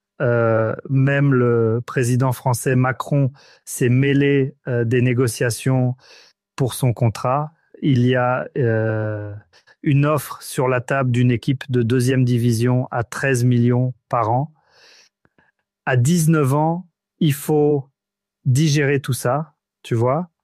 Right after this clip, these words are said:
Il y a deux ans, ce gamin ne gagnait pas un rond avec le vélo. Et, euh, là, il a de loin, de très loin, la meilleure offre sur la table, bien au-dessus de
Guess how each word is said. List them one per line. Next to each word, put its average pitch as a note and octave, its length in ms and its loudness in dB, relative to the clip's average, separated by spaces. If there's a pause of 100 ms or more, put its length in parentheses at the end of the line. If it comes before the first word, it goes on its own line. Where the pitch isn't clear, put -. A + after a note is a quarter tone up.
(440)
Il C3 80 0
y - 20 2
a B2 80 2
deux C#3 320 2
ans, E3+ 260 0
ce - 180 -6
gamin C3+ 340 2
ne C#3 40 2
gagnait B2 300 2
pas C#3 340 -4
un C#3+ 160 0
rond C3+ 380 0 (160)
avec B2 440 -2
le B2 100 2
vélo. A#2 420 2 (560)
Et, A#2+ 400 0
euh, A2+ 760 0
là, D3+ 540 0 (140)
il C#3 240 0
a B2+ 80 2
de A#2+ 140 2
loin, C#3 680 2
de A2+ 120 -2
très D#3 280 -2
loin, C#3+ 260 2
la B2+ 120 2
meilleure C3 340 2
offre B2+ 200 -2
sur - 200 -4
la A#2+ 100 0
table, C3+ 440 -2 (160)
bien D3 420 2
au-dessus D3 640 0 (760)
de A#2+ 560 0